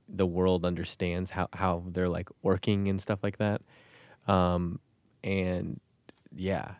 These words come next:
I think that's, I think high fantasy is the same a-, as to hard sci-fi, where hard sci-fi, like, you, you could say anything, but you have to be able to explain technologically, like, why it would happen. So it's in the future, it's another plane, or it's another verse, or some things like that.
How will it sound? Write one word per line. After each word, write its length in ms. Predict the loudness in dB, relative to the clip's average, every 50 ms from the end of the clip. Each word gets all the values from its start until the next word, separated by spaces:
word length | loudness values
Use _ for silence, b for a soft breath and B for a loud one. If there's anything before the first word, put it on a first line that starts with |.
| _ _ _
I 100 | -4 0
think 200 | 2 2 4 4
that's, 200 | 4 2 2 0 2
I 80 | 6 6
think 240 | 8 6 6 2 2
high 180 | 6 6 6
fantasy 800 | 6 4 -4 -6 0 4 4 4 4 2 0 0 -2 -2 -2 -6 -4 -2
is 180 | -2 -2 -2
the 80 | -4 -4
same 400 | -4 0 0 2 2 0 -2 -2 -2
a-, 120 | -4 -4 0 2
as 260 | 4 4 4 2 0 -4
to 340 | 0 0 2 2 0 -2
hard 340 | -4 4 8 8 8 8 6
sci-fi, 600 | 4 2 2 2 2 2 0 0 0 0 -2 -6 -10 b b b b b b b b
where 220 | 6 8 8 8
hard 260 | 10 10 10 10 10 8
sci-fi, 500 | 6 6 6 6 4 2 4 4 4 4
like, 240 | 2 0 0 0
you, 140 | -2 -2 -2 -2
you 120 | -4 -4
could 120 | -4 2
say 160 | 4 4 6 6
anything, 500 | 6 6 6 4 4 4 4 4 4 2
but 180 | -2 -2 0
you 80 | 2 2
have 120 | 2 2 2
to 60 | 2
be 140 | 4 4 6
able 160 | 6 6 4
to 120 | 2 2 -2
explain 440 | -2 -6 -4 2 4 4 4 4
technologically, 720 | 0 -2 -4 -2 -2 -2 0 0 0 0 -2 -4 -4 -4 -2 -2
like, 200 | -2 -4 -2 2
why 180 | 2 2 4
it 80 | 2 0
would 100 | -2 -2
happen. 260 | -2 -4 -4 -6 -8
So 80 | -6 -8
it's 120 | -6 -4
in 80 | -4 -6
the 60 | -4
future, 520 | 2 4 4 4 6 4 4 4 6 4
it's 120 | 2 0 -2
another 260 | -4 -2 -4 -4 -6
plane, 420 | -6 0 2 2 4 4 2 0 -2
or 60 | -4
it's 140 | -8 -8 -8
another 220 | -6 -4 -4 -6
verse, 380 | 0 2 2 4 4 2 -2 -10
or 40 |
some 140 | -10 -6 -6
things 160 | -6 -4 -4
like 160 | -6 -6 -6 -4
that. 260 | -4 -4 -4 -4